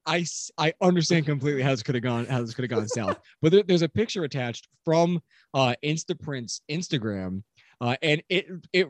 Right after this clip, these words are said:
Speaker 1: really is what it is. It looks like, <laughs> uh, it, it was an old flyer of theirs with, like, a scratch marking that's, like, it's, like, it looked like somebody took a coin on a s-, on a scratch off lotto ticket and scratched off,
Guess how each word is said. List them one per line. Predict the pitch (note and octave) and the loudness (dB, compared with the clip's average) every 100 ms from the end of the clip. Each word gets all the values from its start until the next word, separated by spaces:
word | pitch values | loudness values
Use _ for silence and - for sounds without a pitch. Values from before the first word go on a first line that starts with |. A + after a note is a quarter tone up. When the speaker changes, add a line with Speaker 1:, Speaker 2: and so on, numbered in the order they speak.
| C#3 | 0
Speaker 1:
really | E3+ G3+ | 2 2
is | F3 D3 | 2 0
what | F3 | 0
it | F3 | 2
is. | F#3+ F3+ A2 - | 2 0 -2 -4
It | E3+ E3+ - | -2 -2 -4
looks | E3+ G3 G#3+ G3 | -2 -2 -2 0
like, | E3 D#3 - C#3+ - | 0 0 -4 -14 -16
<laughs> | _ - - | _ -16 -2
uh, | E3 D#3+ D#3+ E3 - _ - | 0 2 0 -6 -20 _ -4
it, | F3 F3+ | -2 0
it | |
was | D#3+ D3+ - | 0 0 -2
an | D3 C#3+ | -4 0
old | D3+ E3 | 0 0
flyer | - D#3+ F#3 D3+ | -2 -2 0 0
of | A#2 | -2
theirs | A2 A2 B2 - _ - | -2 -2 -4 -8 _ -12
with, | A#2+ C#3 C#3+ C#3+ | 0 2 2 2
like, | C3 - | 0 0
a | C3 | -4
scratch | - - - B2+ D#3+ A3+ D#3 | -4 -6 -2 2 2 2 2
marking | B2 A#2 A#2 A#2+ A#2 - C3 C#3 | 2 2 0 0 -2 -4 -8 -2
that's, | C3+ - | -2 0
like, | C#3 B2+ - | -2 -2 -4
it's, | D3+ E3 | -6 -2
like, | D3 _ _ | -2 _ _
it | E3+ E3 | -4 -2
looked | F#3 | 0
like | F#3 D#3 | -2 -2
somebody | F3+ E3+ D3+ C#3+ _ - _ - | 0 0 0 -2 _ -20 _ -4
took | G3 E3+ | -4 -2
a | |
coin | B2 - E3+ F3+ C3+ | -8 -2 0 0 0
on | A#2+ | -4
a | |
s-, | G#2+ - | -6 -8
on | D#3 B2 | -6 -4
a | A#2 | -4
scratch | A2 - B2+ C#3 E3 | -6 -4 0 0 0
off | D3 - | -2 -2
lotto | G#2+ A#2+ D3 | -2 0 0
ticket | E3 F3+ G3 G3 _ - - | 0 0 2 0 _ -20 -8
and | - C3 | -4 -4
scratched | - D#3+ F3 - | -2 0 0 0
off, | D3+ D#3 | 0 0